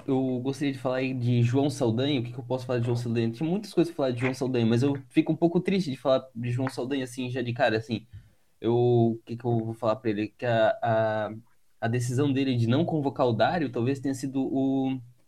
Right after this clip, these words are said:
Dadá Maravilha, né? No caso, o Dário. Não sei se é a mesma pessoa, me confundi agora. Mas o Dário, que joga no Atlético Mineiro, que o Geisel queria que convocasse, daí ele falou que não ia convocar, daí dizem que essa foi o ponto-chave pra ele,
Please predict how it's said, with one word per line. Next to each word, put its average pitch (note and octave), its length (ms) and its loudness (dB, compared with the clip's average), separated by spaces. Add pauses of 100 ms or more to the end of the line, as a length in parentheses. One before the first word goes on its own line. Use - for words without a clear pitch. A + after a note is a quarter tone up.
(180)
Dadá G#2+ 300 0
Maravilha, A2+ 460 2
né? A2 100 -4
No A2 80 -8
caso, B2+ 200 -10
o G#2 60 -18
Dário. G#2 200 -10 (1400)
Não A2 140 -4
sei A#2 140 -2
se A#2+ 80 -4
é - 20 0
a - 20 2
mesma A2 200 -2
pessoa, A2+ 240 -4
me G2+ 80 -6
confundi G#2+ 340 -2
agora. G2 240 -4
Mas A2+ 240 0
o C3 60 -2
Dário, C3+ 260 2
que - 80 -12
joga G2+ 160 0
no G#2 80 -6
Atlético G#2+ 260 -6
Mineiro, A2 300 -4 (260)
que A#2 80 -2
o G2+ 400 0
Geisel G#2+ 360 2
queria A2 240 -2
que - 100 -16
convocasse, A2 580 -4
daí F#2+ 100 -6
ele G2+ 100 -10
falou A2+ 120 -6
que - 80 -10
não G2+ 120 -6
ia G2+ 100 -4
convocar, A2 460 -4
daí G#2 100 -2
dizem G#2+ 240 -2
que - 240 -14
essa B2 240 -6
foi A2+ 400 0 (320)
o A#2 80 -18
ponto-chave A2+ 640 -2
pra A#2 160 -4
ele, G#2 560 0